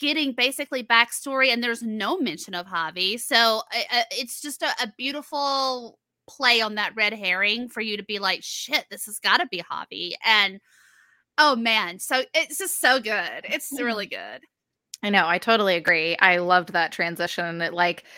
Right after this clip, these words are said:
Speaker 2: made me retroactively mad at myself from the first
Speaker 1: Same.
Speaker 2: time through. <laughs> Like,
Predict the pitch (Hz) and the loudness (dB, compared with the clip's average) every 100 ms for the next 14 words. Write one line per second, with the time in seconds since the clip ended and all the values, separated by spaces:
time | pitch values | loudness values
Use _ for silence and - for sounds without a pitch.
0 | - - _ 247 277 262 269 262 247 - | -20 -20 _ 8 8 8 6 4 2 -2
1 | 202 208 214 240 208 208 226 208 214 208 | 4 4 6 6 6 6 0 -2 0 2
2 | 214 220 _ _ _ - 208 196 185 202 | 0 -4 _ _ _ -2 2 6 10 10
3 | 226 262 294 269 277 285 381 - 240 208 | 8 4 2 4 6 6 2 0 4 6
4 | 190 185 185 - 214 226 - 294 277 240 | 4 0 -10 -6 0 0 6 8 10 8
5 | 233 262 269 262 302 320 339 349 - - | 6 2 4 4 4 4 2 0 -4 -20
6 | - - 392 - 403 - | -12 0 0 4 4 4